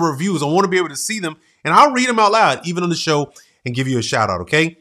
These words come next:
So listen, today's day twenty, and this is kinda where we're gonna make a pivot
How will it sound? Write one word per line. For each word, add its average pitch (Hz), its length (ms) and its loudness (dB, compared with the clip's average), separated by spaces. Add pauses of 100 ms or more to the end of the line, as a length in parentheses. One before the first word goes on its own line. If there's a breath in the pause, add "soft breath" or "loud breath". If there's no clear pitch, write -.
(840)
So 156 160 -6
listen, 143 280 -4
today's 151 300 2
day 147 160 0
twenty, 113 600 -4 (760 soft breath)
and 147 320 4 (300 soft breath)
this 226 280 4
is 240 120 -2
kinda 180 220 6
where 160 180 4
we're 143 80 0
gonna 143 160 2
make 127 200 -2
a 101 60 -8
pivot 131 600 -6